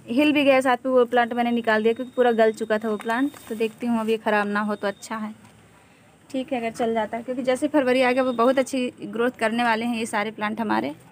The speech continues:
पर ये फरवरी तक बचे रहे तब। एक plant देखिए, और बिल्कुल मरने की कंडीशन पे था, इसको भी मैंने बचाया है,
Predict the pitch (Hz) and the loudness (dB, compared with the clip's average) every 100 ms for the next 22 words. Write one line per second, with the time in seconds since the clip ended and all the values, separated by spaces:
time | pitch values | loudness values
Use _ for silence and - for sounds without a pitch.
0 | - _ - - - - - 220 226 - | -20 _ -20 -20 -20 -20 -6 -2 0 0
1 | 220 226 226 240 220 220 233 233 226 202 | 2 2 2 -2 0 0 0 -2 -2 -4
2 | 202 - - - - - - _ _ _ | -6 -16 -20 -20 -20 -20 -20 _ _ _
3 | _ - - _ _ - - - - - | _ -20 -20 _ _ -20 -20 -20 -20 -20
4 | - - - 262 254 254 247 247 277 247 | -20 -18 -2 -2 2 0 2 0 2 2
5 | 262 247 240 240 233 233 240 247 233 233 | 2 0 -4 -2 0 0 -4 -4 -4 -4
6 | 233 226 233 247 233 233 247 226 220 226 | -4 -6 -6 -6 -8 -8 -6 -6 -6 -4
7 | 226 220 226 226 - | 0 0 0 -2 -4